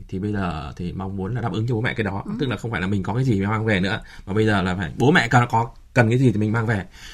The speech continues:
Speaker 1: Và đặc biệt hơn nữa ấy, là chúng tôi thì hay có cái tổng kết, đấy, rằng là, à, trong năm nay ấy, thì chúng ta, à, mỗi người con ấy,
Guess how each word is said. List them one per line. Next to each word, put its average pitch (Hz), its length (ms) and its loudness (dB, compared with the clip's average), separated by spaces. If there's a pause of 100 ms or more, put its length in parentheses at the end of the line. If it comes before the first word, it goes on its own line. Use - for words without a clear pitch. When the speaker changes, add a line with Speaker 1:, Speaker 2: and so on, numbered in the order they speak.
(140)
Speaker 1:
Và 113 100 -2
đặc 123 160 2
biệt 120 140 2
hơn 123 160 4
nữa 120 180 0
ấy, 160 160 -2 (500)
là 101 200 -2
chúng 117 180 -2
tôi 123 220 2
thì 98 140 -2
hay 110 240 -2
có 95 280 -2
cái 104 400 -4
tổng - 180 -6
kết, 175 180 0 (320)
đấy, 92 160 -8 (540)
rằng 101 220 -2
là, 92 500 -2 (200)
à, 87 180 -6
trong 117 180 -2
năm 113 160 -2
nay 117 240 0
ấy, 123 180 -4
thì 98 180 -4
chúng 113 180 -6
ta, 107 480 -4 (280)
à, 101 220 -8
mỗi 147 140 6
người 156 140 8
con 139 240 2
ấy, 151 100 -2